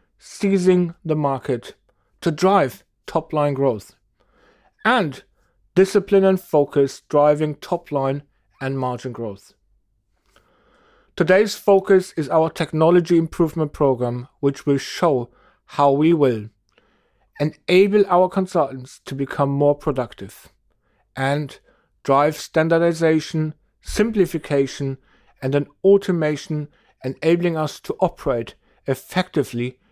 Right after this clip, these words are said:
at greater scale. Like all sales-driven organizations, we have a group of top performers delivering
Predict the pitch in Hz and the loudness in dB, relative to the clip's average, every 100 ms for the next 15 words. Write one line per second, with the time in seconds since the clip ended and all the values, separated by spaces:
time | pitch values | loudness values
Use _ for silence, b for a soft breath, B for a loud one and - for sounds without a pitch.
0 | _ - 127 - 127 123 131 - - 85 | _ -10 -10 -2 -2 -2 -6 -12 -12 -14
1 | 90 - _ _ _ _ _ _ _ _ | -14 -20 _ _ _ _ _ _ _ _
2 | _ _ _ _ _ - 185 202 226 277 | _ _ _ _ _ -2 -2 2 2 4
3 | 247 254 247 226 - 226 226 214 214 220 | 2 2 0 0 0 0 2 0 0 2
4 | 190 196 - 120 - - _ _ _ 180 | 2 0 -2 -12 -16 -20 _ _ _ -8
5 | 185 214 233 240 196 233 220 196 - 196 | -6 -4 -2 -2 0 -2 -2 -4 -2 -2
6 | 190 185 - 196 180 131 - - _ _ | -2 -4 -4 -2 -2 -4 -10 -20 _ _
7 | _ _ _ - 143 156 165 151 131 123 | _ _ _ 0 2 4 2 0 -2 -6